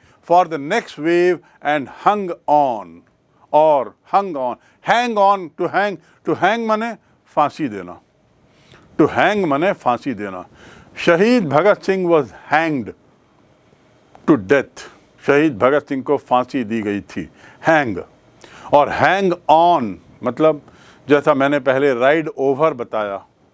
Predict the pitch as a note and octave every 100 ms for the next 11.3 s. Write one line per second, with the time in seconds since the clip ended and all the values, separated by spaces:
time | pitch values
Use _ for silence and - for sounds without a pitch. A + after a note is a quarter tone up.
0 | _ _ _ _ _ _ _ _ - -
1 | C#3 C3+ D#3 C3 C3+ C3+ A#2 B2+ D3+ C3+
2 | - D3 F3 D3+ G2+ C3+ G#2+ F#2 - B2
3 | G2 G#2+ B2 A#2+ A2+ G#2 - - - F#3
4 | B3 B3 A#3+ A3 G#3+ C4 B3 _ - C#3
5 | F3+ F#3 E3 G#2+ G#2 F#2 _ _ _ _
6 | _ _ _ _ _ _ _ _ _ _
7 | _ _ _ _ _ _ _ - D#3 G#3
8 | G#3+ G3+ G3 G3 G#3 G3+ - C#3 C#3+ C#3+
9 | C#3 B2+ F#2+ F2 F#2+ - - _ _ _
10 | _ _ _ - - A3 B3 G3+ F3 D3
11 | F#2+ - -